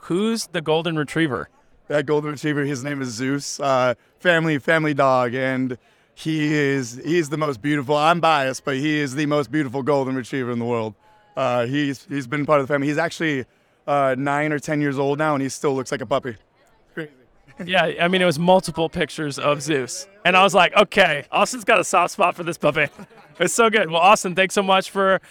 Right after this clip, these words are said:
Speaker 1: for letting me ask you some questions. It was great hanging out with you this week.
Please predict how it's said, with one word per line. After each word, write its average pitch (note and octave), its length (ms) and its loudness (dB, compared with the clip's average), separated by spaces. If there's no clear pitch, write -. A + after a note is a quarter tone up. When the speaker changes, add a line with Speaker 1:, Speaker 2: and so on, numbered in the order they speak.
Speaker 1:
for F3+ 120 0
letting F3 220 2
me F#3 140 2
ask E3+ 200 2
you G3+ 60 -8
some F#3+ 160 -8
questions. G3+ 560 -2
It G#3 60 2
was E3+ 120 -2
great E3 220 2
hanging E3 180 -2
out E3 120 0
with E3 160 -2
you E3 120 -2
this E3+ 200 -6
week. E3+ 320 -2